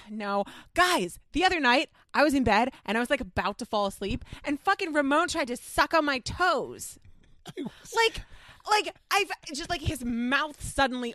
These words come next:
Speaker 1: on my t-, and I was just, like, I recoiled. <laughs> I was like, <laughs> I was, like, almost asleep. It was like that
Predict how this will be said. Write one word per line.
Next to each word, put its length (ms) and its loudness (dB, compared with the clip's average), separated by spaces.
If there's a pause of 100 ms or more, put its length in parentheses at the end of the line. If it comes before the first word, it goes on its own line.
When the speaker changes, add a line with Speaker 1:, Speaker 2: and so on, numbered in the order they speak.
(100)
Speaker 1:
on 280 2
my 140 0
t-, 160 -6
and 100 2
I 60 2
was 120 -2
just, 140 -6
like, 240 0
I 180 2 (120)
recoiled. 1080 4
<laughs> 380 -12
I 140 -6
was 200 -10
like, 140 -4 (800)
<laughs> 840 -10
I 180 4
was, 140 -4
like, 180 -4 (520)
almost 640 6
asleep. 520 -8 (180)
It 80 -4
was 120 -6
like 140 -2
that 160 -4